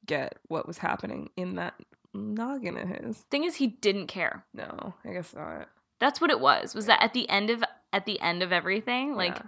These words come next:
Speaker 2: he didn't really give a fuck
Speaker 1: Yeah.
Speaker 2: about it. He
Speaker 1: Right,
Speaker 2: thought that
Speaker 1: right.
Speaker 2: he was gonna be able to, like,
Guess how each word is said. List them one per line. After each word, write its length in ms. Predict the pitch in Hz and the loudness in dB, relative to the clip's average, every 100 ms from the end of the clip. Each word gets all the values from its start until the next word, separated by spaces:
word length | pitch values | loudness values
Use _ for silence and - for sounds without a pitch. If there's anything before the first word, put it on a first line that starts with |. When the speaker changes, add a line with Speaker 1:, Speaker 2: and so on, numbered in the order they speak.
| - - _ _ | -18 -20 _ _
Speaker 2:
he 680 | - 233 226 220 220 214 170 - | -2 2 4 4 2 -2 -6 -2
didn't 240 | 175 143 | -2 -2
really 180 | 156 151 | -4 -4
give 100 | - | -6
a 40 | |
fuck 180 | - - | 0 0
Speaker 1:
Yeah. 220 | - - - - _ _ _ - | 2 -4 -12 -16 _ _ _ -2
Speaker 2:
about 340 | 214 180 139 | 8 8 8
it. 160 | 95 - | 4 -2
He 40 | 170 | 0
Speaker 1:
Right, 280 | 85 247 240 | 2 4 8
Speaker 2:
thought 140 | 240 | 8
that 140 | 170 214 | 8 4
Speaker 1:
right. 20 | |
Speaker 2:
he 160 | 233 | 2
was 160 | 214 202 | 0 0
gonna 160 | 202 190 | -2 0
be 160 | 190 | 2
able 180 | 180 180 | 2 2
to, 120 | 180 | 0
like, 260 | 175 160 | 0 0